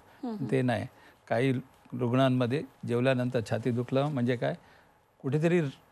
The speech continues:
Speaker 2: रक्तवाहिनीमध्ये, हृदयाच्या रक्तवाहिनीमध्ये चोकअप असण्याचे चान्सेस असतात.
Speaker 1: अच्छा. अ, सर, तसंच आणखी एक महत्त्वाचा आजार जो सध्या आपल्याला दिसतो तो म्हणजे डायबिटीज.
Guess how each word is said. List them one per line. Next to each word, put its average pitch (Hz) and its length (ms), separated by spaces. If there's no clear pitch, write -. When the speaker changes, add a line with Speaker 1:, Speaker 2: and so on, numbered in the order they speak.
Speaker 2:
रक्तवाहिनीमध्ये, 127 840
हृदयाच्या 147 720
रक्तवाहिनीमध्ये 110 760
चोकअप 120 360
असण्याचे 120 260
चान्सेस 104 400
असतात. - 320
Speaker 1:
अच्छा. 208 320
अ, 262 200
सर, 370 120
तसंच 320 340
आणखी 247 440
एक 320 140
महत्त्वाचा 269 460
आजार 208 460
जो 226 200
सध्या 226 320
आपल्याला 233 560
दिसतो 208 340
तो 214 120
म्हणजे 214 260
डायबिटीज. 190 680